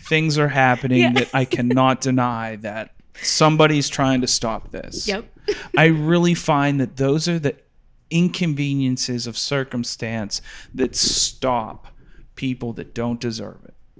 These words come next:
Speaker 2: Uh, yeah, that's, I honestly never thought about it that way until right now. That's a really, uh, refreshing perspective.
Speaker 1: <laughs> Yeah, of course, when your T V cracks and you're in a new, when you're in Detroit,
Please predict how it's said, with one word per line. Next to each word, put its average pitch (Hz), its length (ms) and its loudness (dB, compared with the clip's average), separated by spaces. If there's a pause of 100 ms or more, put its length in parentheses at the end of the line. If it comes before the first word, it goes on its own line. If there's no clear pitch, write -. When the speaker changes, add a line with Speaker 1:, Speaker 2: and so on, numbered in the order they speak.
(120)
Speaker 2:
Uh, 359 220 0
yeah, 277 280 -2
that's, 254 400 -4
I 247 260 0
honestly 285 380 -2
never 233 480 -2
thought 214 240 -4
about 196 260 -6
it 190 180 -6
that 196 180 -4
way 190 160 -4
until 202 320 -4
right 185 240 -6
now. - 260 -6
That's 214 280 -10
a 220 60 -8
really, 190 460 -6
uh, 170 260 -10 (260)
refreshing 185 500 -8
perspective. 220 880 -4 (160)
Speaker 1:
<laughs> - 240 -2
Yeah, 160 120 4
of - 140 -2
course, 156 280 6
when 139 100 6
your 131 100 4
T 165 160 4
V 139 140 2
cracks 131 380 4
and 127 80 2
you're 135 120 6
in 135 100 6
a 131 60 4
new, 127 140 0 (300)
when 160 140 4
you're 180 120 4
in 220 100 8
Detroit, - 760 4